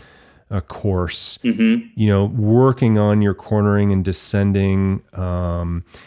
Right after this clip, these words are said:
Speaker 1: and, and crosswinds, you know, some people are so comfy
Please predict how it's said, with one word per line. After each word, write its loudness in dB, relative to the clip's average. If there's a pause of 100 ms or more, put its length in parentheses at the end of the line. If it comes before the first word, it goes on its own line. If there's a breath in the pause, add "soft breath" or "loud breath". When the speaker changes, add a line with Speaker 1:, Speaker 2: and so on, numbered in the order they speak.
(160 loud breath)
Speaker 1:
and, 2 (300)
and 2
crosswinds, -4
you -2
know, -2
some 0
people 0 (720 soft breath)
are 0
so 2
comfy 0